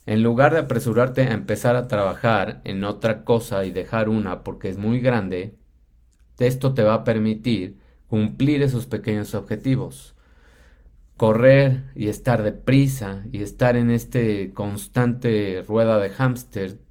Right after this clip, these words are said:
crea estrés, y ese estrés solo te va a hacer menos efectivo, te va a frustrar y te va a agotar. Así que tómate el tiempo y permítete completar todas esas tareas de manera exhaustiva y eficiente.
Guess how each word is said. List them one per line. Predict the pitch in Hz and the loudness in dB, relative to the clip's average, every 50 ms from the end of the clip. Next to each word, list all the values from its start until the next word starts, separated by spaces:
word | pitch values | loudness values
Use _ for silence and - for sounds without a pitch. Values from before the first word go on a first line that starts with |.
| - - - | -20 -4 -2
crea | 120 113 113 110 110 110 - - | 0 2 2 0 0 -2 -6 -8
estrés, | 101 - - - _ 127 117 117 104 - - - - | -12 -14 -14 -6 _ -2 -2 0 -2 -4 -8 -14 -12
y | - 110 110 | -6 -4 -4
ese | 120 123 143 143 | -2 -2 -4 -6
estrés | 135 135 - 123 107 104 104 104 | -6 -4 -4 -2 -2 -2 -4 -4
solo | - 113 107 107 104 - | -4 -4 -4 -4 -4 -4
te | - 101 | -4 -4
va | 98 98 | -4 -4
a | |
hacer | - - 98 95 | -4 -6 -8 -8
menos | 98 101 98 98 95 - | -8 -6 -8 -8 -8 -10
efectivo, | 101 - - - - - - 107 104 92 85 - - - - - _ _ | -12 -10 -10 -12 -10 -6 -4 -4 -4 -4 -8 -10 -14 -20 -20 -20 _ _
te | - 107 | -6 0
va | 104 107 110 | 2 2 2
a | 110 | 2
frustrar | - 139 139 135 135 127 104 101 98 98 | 2 0 0 0 0 0 0 0 -2 -2
y | 95 | -4
te | 95 98 87 | -6 -6 -6
va | 90 87 | -4 -4
a | 87 | -4
agotar. | 90 90 90 - - 123 123 113 - - - - _ _ - - - - _ _ _ _ _ | -4 -6 -8 -6 -2 -2 0 0 -2 -6 -12 -20 _ _ -20 -20 -20 -20 _ _ _ _ _
Así | _ 104 - - 120 - | _ -10 -6 -4 -4 -2
que | 127 120 | -2 -2
tómate | - - 180 160 170 165 160 - - 147 | 2 4 4 4 4 2 -2 -2 0 0
el | 139 135 135 135 | 0 0 0 -2
tiempo | 151 143 135 127 - 131 98 95 | -2 0 0 0 0 0 -4 -6
y | 95 95 | -6 -4
permítete | - 107 104 107 107 107 110 107 - 113 101 - - - | -4 -4 -2 0 0 0 -2 -2 -4 -8 -6 -6 -8 -4
completar | - 107 104 104 104 - - 110 104 101 - - 107 101 104 101 - | -4 -4 -6 -6 -8 -6 -4 -4 -2 -4 -2 -2 -2 -2 -2 -4 -2
todas | - 117 117 117 117 110 113 | 0 2 4 4 4 2 0
esas | 110 107 110 107 - | -4 -6 -6 -8 -6
tareas | - 107 101 98 98 95 95 90 - 104 | -4 -2 -2 0 0 0 -2 -2 -4 -6
de | 95 92 | -6 -8
manera | 92 95 92 95 101 101 101 101 - - - - - | -6 -6 -6 -6 -8 -8 -8 -8 -10 -12 -16 -14 -6
exhaustiva | - 120 123 127 131 - - - 113 104 - - - 120 110 107 104 | -2 -2 -2 -2 -2 -6 -4 -2 -2 -2 -4 -4 -4 -2 0 0 0
y | 104 95 | 0 -2
eficiente. | 90 - - 107 95 - - - 127 127 127 120 123 - 78 - | -4 -6 -8 -10 -10 -10 -6 -2 -2 -2 -2 -4 -8 -12 -16 -18